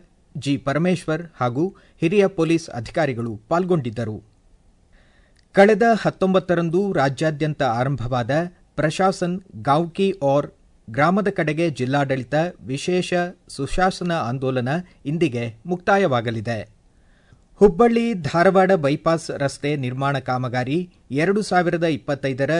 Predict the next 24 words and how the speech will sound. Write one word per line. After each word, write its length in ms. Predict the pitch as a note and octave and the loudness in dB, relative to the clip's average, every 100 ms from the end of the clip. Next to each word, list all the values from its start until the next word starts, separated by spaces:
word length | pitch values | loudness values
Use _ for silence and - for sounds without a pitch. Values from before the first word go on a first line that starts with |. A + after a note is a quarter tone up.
| D#3+ | -2
ಜೂನ್ 280 | A#2+ D3 F3 | -4 -4 -2
ವೇಳೆಗೆ 380 | D3 C3 B2 B2+ | 0 0 0 -2
ಮುಕ್ತಾಯವಾಗಲಿದೆ 1000 | A#2 A2 E3 G3 F3+ C#3 C3 A#2+ A#2+ A#2+ | -4 -4 0 2 2 2 0 -2 -4 -4
ಎಂದು 240 | A#2 D3 F3+ F3+ _ _ | -2 -2 -2 -4 _ _
ಕೇಂದ್ರ 360 | E3+ G3 F#3+ | 0 2 2
ಸಚಿವ 360 | G3 C#3+ - C#3 E3 | 0 -2 -6 -2 0
ಪ್ರಹ್ಲಾದ್ 480 | F3+ C3 B2+ A#2+ G#2+ | 0 -2 -2 -2 -4
ಜೋಶಿ 360 | C#3 E3+ D#3 E3 - - | -4 -4 -4 -8 -10 -4
ಪರಿಶೀಲನೆ 600 | C#3+ F#3 G3 G3 F3+ D3 | -2 -2 0 0 2 0
ಬಳಿಕ 320 | B2+ A#2+ A2+ A#2 G#2+ - | -2 -4 -4 -6 -8 -4
ತಿಳಿಸಿದ್ದಾರೆ. 680 | F#3+ G3 F#3+ A#2+ A#2 A#2 A2+ - - _ _ _ _ _ _ _ _ _ _ - | 0 0 -2 -6 -4 -4 -6 -8 -16 _ _ _ _ _ _ _ _ _ _ -6
ಮಂಡ್ಯದಲ್ಲಿ 600 | C3 F#3 A3+ G#3+ A#3+ A3+ | 2 4 4 4 4 2
ಜರುಗಿದ 380 | F3+ F3+ F3 F3 G3 G3+ - | 2 2 4 4 4 4 0
ಎಂಬತ್ತೇಳನೇ 760 | D3 D#3 E3 E3 D#3+ D3+ D#3 F#3 - | -2 0 0 0 0 0 -2 -4 -6
ಅಖಿಲ 320 | C#3 - G3 G3+ | -8 -4 2 2
ಭಾರತ 400 | C#3 D3 D3+ D3+ | 2 -2 -2 -6
ಕನ್ನಡ 420 | - A#2+ C#3 F3+ | -6 -4 0 0
ಸಾಹಿತ್ಯ 460 | F3 B2+ B2+ C3 | 0 -4 -4 -6
ಸಮ್ಮೇಳನದಲ್ಲಿ 880 | B2 B2+ B2 B2+ A#2+ A#2+ A2+ A#2+ D#3+ F#3 - _ - | -6 -4 -2 -2 -4 -6 -6 -2 -2 -4 -10 _ -4
ಏಳು 280 | C#3+ G3+ G#3+ | 2 4 4
ಲಕ್ಷ 280 | F3 - F3 | 0 0 -4
ಜನ 360 | C#3+ C3+ D3 E3 | -2 -2 -2 -4
ಭಾಗವಹಿಸಿದ್ದರು 800 | A2 B2 D3 G3+ G3 B2+ B2+ B2 | -6 -6 0 0 0 -4 -4 -4
ಎಂದು 240 | A#2 A2 | -4 -4